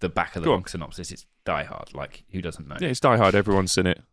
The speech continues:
Speaker 1: But I, I, I mentioned the Christmas film debate in my synopsis. So, Die Hard.
Speaker 2: Mm-hmm.
Speaker 1: A shockingly brazen attack on centralized computing systems controlling building
Speaker 2: Mm-hmm.
Speaker 1: access.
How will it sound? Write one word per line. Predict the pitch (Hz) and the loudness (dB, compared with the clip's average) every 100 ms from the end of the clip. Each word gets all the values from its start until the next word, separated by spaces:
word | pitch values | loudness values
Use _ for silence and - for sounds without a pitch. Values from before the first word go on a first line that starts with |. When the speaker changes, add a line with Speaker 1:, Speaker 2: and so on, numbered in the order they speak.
| _ _ | _ _
Speaker 1:
But | - 156 - | 4 4 2
I, | 170 - 170 - 170 | -6 -8 -6 0 0
I, | 175 165 | 2 2
I | |
mentioned | 160 170 151 135 113 | 2 2 0 0 0
the | |
Christmas | - 117 - 107 | -2 -4 -4 -6
film | - 104 95 | -2 -2 -2
debate | 90 95 85 - | -4 -2 -2 -4
in | 92 | -6
my | 92 | -6
synopsis. | 90 92 85 - 85 | -6 -8 -8 -10 -10
So, | - 98 78 58 _ - | -4 -2 -2 -6 _ 0
Die | 131 120 | 4 4
Hard. | 98 87 71 | 4 -2 -2
Speaker 2:
Mm-hmm. | 135 135 - _ _ - - | 0 0 -2 _ _ -20 -8
Speaker 1:
A | - | -6
shockingly | - 180 165 190 175 165 | -2 0 2 0 0 0
brazen | 117 120 135 139 135 | 2 2 2 2 0
attack | 135 135 123 90 - | 0 0 -2 -2 -4
on | 98 | -6
centralized | - 104 95 117 113 113 | -2 -4 -2 -2 0 0
computing | - 120 135 - 95 | -4 -6 -6 -6 -8
systems | - 92 - 98 - | -6 -8 -6 -8 -6
controlling | 104 - 101 98 113 | -6 -2 -2 0 -2
building | 127 117 90 | -2 -2 -2
Speaker 2:
Mm-hmm. | 113 | -2
Speaker 1:
access. | 110 104 117 - | 0 0 0 -2